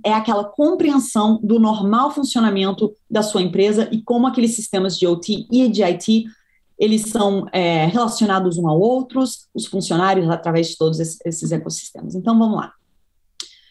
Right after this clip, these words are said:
De novo, aqui a gente tem a nossa timeline. É, novamente, gostaria de lembrar que esse ataque também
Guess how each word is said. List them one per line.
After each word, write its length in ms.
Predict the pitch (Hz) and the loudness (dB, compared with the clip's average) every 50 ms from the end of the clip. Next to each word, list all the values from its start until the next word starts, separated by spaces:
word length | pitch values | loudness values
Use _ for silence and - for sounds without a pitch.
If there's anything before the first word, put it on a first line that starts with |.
| _ _ | _ _
De 100 | - 240 | 2 2
novo, 260 | 233 262 262 262 233 | 4 4 2 0 0
aqui 200 | 254 240 - 247 | -2 -2 -2 -2
a 40 | 233 | 0
gente 200 | 233 247 226 - | 0 0 0 0
tem 160 | - 196 196 | -2 -2 0
a 40 | 196 | 0
nossa 240 | 190 190 185 - 190 | -2 -2 -2 -2 -2
timeline. 540 | - 170 170 175 160 135 - 113 - 156 - _ _ _ _ _ _ _ - - | -2 -2 0 0 0 -2 -2 -4 -8 -12 -14 _ _ _ _ _ _ _ -6 -2
É, 460 | 170 170 147 160 160 151 147 - - | 0 0 2 2 2 2 2 0 0
novamente, 580 | 185 185 185 190 190 185 196 196 208 220 214 226 | 0 0 0 0 0 2 2 2 2 2 2 2
gostaria 380 | 202 196 185 - 196 175 180 175 | 0 0 0 0 0 0 0 0
de 100 | 170 185 | 0 0
lembrar 460 | 170 165 165 185 196 202 214 214 214 | 0 2 2 2 2 2 0 -2 -2
que 120 | - 202 | -2 0
esse 220 | 190 196 190 - 202 | 0 0 0 -2 -2
ataque 360 | 190 - 202 208 220 220 220 | -2 -2 -2 -4 -4 -4 -4
também 400 | - 196 190 185 185 190 190 | -2 -2 0 0 0 0 -2